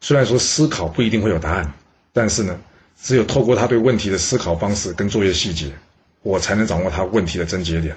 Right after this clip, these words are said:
有的人很努力，但是呢，就是几个地方没想通，你只要帮他一把，他就过关了。那有的人呢，就算是很努力，但是因为性格或是个性的问题，这个任务确实不适合他。又或者是呢，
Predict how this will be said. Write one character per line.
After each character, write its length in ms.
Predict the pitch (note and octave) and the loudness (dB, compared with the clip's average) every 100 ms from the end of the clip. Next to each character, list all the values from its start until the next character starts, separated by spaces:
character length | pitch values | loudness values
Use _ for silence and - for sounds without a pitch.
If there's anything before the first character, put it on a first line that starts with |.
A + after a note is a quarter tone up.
| - _ _ _ _ _ _ _ | -12 _ _ _ _ _ _ _
有 140 | - G#2 | -2 0
的 100 | A2+ | 0
人 120 | A2+ | 0
很 220 | - A#2+ | 0 4
努 120 | C3 | 4
力， 160 | F#2 E2+ - _ _ _ | 2 -4 -10 _ _ _
但 140 | A2+ | -2
是 120 | G#2+ G#2+ | 0 -2
呢， 120 | E2 - | -4 -6
就 120 | A2 | -4
是 100 | A2 | -4
几 160 | F2+ | -4
个 80 | F2 | -4
地 100 | A2 | 0
方 140 | G#2 G2+ | 0 0
没 120 | G2 | 0
想 200 | F#2+ D2+ | -2 -4
通， 200 | F2 E2+ - _ _ - | -4 -6 -8 _ _ -8
你 100 | A2 | -2
只 80 | |
要 60 | G2+ | 0
帮 160 | G#2 G#2 | 2 0
他 140 | G2+ | 0
一 60 | F#2 | -4
把， 200 | - - - | -6 -18 -12
他 160 | - | -4
就 100 | G2 | -2
过 180 | F2+ F#2+ | 0 0
关 180 | E2 D#2+ | -2 -4
了。 120 | D2+ - _ _ _ _ _ _ _ - | -6 -12 _ _ _ _ _ _ _ -4
那 80 | |
有 140 | A2+ F#2+ | 0 2
的 120 | G#2 | 2
人 100 | G#2 | 0
呢， 120 | F#2+ - _ - | -2 -8 _ -2
就 180 | C3+ G2 | 0 2
算 180 | A2 | 2
是 80 | G2 | 2
很 180 | E2+ F2+ | 0 0
努 120 | E2 | -2
力， 160 | F2 D#2+ - _ _ _ | -4 -6 -10 _ _ _
但 140 | G#2+ | -2
是 220 | F2+ F#2+ E2 - | 0 -2 -6 -6
因 160 | A2 | -2
为 80 | A2 | 0
性 260 | - C3 E2+ | 0 0 0
格 180 | E2 E2 | -4 -8
或 80 | - | -4
是 80 | - | -4
个 180 | - C3 | 2 2
性 140 | G2 | 2
的 60 | F#2+ | -2
问 140 | F#2 | -2
题， 180 | D#2+ D#2 D#2 - _ - | -4 -6 -12 -18 _ -4
这 120 | A#2 | -2
个 80 | G2+ | 0
任 160 | G2 | 0
务 60 | E2+ - - | -2 -10 -6
确 220 | - A#2+ | 0 2
实 160 | E2 E2 | 2 -4
不 140 | F2+ | -6
适 160 | - F#2 | -4 -4
合 140 | E2+ | -4
他。 260 | D#2+ E2 D#2+ _ _ _ _ _ _ _ | -6 -6 -10 _ _ _ _ _ _ _
又 80 | B2 | -4
或 160 | A2 A2+ | 2 2
者 120 | F2 | 2
是 100 | F#2 | -2
呢， 120 | F2 | -4